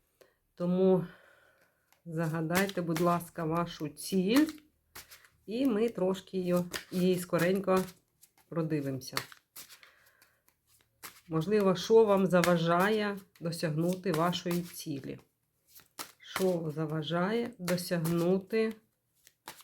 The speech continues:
вашої цілі? І так,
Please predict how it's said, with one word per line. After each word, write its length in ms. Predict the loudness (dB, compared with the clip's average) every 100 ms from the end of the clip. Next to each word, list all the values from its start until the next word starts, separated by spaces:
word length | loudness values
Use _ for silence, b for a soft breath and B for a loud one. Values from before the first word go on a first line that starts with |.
| b b -20 -12
вашої 800 | -6 -4 -4 -6 -4 -4 -6 -10 _
цілі? 540 | -12 -8 -6 -6 -8 -10 -14 -20 _ -18 -18 _ _ _ _ _ _ _ _ _ _ _ _ _ _ _ _ _ _ -12
І 80 | -10
так, 300 | -10 -12